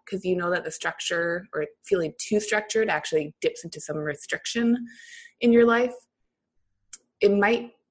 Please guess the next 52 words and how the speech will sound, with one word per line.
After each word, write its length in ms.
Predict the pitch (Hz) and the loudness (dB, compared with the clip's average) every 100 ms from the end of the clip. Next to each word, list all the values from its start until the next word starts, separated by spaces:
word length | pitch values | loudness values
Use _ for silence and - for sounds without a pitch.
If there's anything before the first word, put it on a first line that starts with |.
| - | -2
you 120 | 202 | 2
might 200 | 220 233 | 2 2
be 100 | 254 | -2
holding 400 | 240 208 226 233 | 0 2 4 2
the 80 | 180 | 0
feeling 460 | - 214 240 170 | -2 -2 0 -2
where 100 | 160 | 2
you're 120 | 160 160 | 2 2
like, 260 | 151 - | 0 -2
"Man, 300 | 208 247 208 | -2 0 0
why 220 | 175 185 | -2 -2
did 120 | 349 403 | -4 -4
I 60 | |
really 260 | 330 262 240 | -4 -2 -2
like 220 | 185 226 | -2 -2
that 160 | 226 - | -4 -4
structure? 520 | - 151 - 151 147 | -6 -6 -6 -6 -6
Should 180 | - 226 | -6 -6
I 80 | 277 | -6
feel 180 | 285 | -8
bad 260 | 202 127 156 | -10 -10 -10
about 200 | 220 - | -8 -6
myself 500 | 262 254 285 294 - | -8 -8 -10 -10 -14
for 120 | - 269 | -12 -8
liking 340 | 269 269 277 | -6 -6 -8
structure? 500 | - 277 - 285 285 | -8 -12 -10 -10 -4
Because 260 | 226 202 196 | -2 2 2
it 80 | |
actually 360 | 190 254 - 180 | 4 2 0 -2
helped 200 | 180 - | -2 -4
me 100 | 160 | 0
get 220 | - - | 0 0
somewhere 280 | 165 160 147 | -4 -4 -2
that 120 | 143 | -2
I 60 | 151 | -2
wanted 260 | 156 147 | -2 -6
to 100 | - - | -8 -2
go, 420 | 214 202 165 160 - - - - | 2 4 4 2 -2 -18 -20 -2
but 140 | 185 | 2
then 180 | 196 190 | 4 4
maybe 200 | 180 165 | 4 2
I 100 | 156 | 2
got 200 | - - | 0 -4
too 180 | - 185 | -2 -2
far 380 | - 180 175 165 | 0 4 6 6
in 120 | 147 | 2
that 160 | 147 147 | -2 -4
arena 480 | 143 156 151 139 - | -4 -4 -4 -6 -8
and 120 | 139 | -10
it 60 | 139 | -8
started 260 | 139 | -6
to 60 | 135 | -6